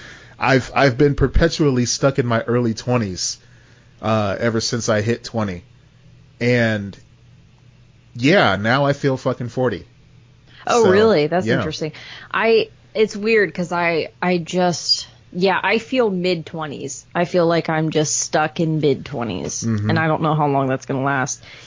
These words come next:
Speaker 2: And I, I am very angry, I've noticed, about the age thing that is
Speaker 1: Hmm.
Speaker 2: happening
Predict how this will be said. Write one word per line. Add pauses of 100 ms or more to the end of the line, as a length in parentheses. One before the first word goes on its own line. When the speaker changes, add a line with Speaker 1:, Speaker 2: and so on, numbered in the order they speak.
(100)
Speaker 2:
And
I, (420)
I (520)
am
very
angry,
I've
noticed,
about
the (200)
age
thing (180)
that
is
Speaker 1:
Hmm.
Speaker 2:
happening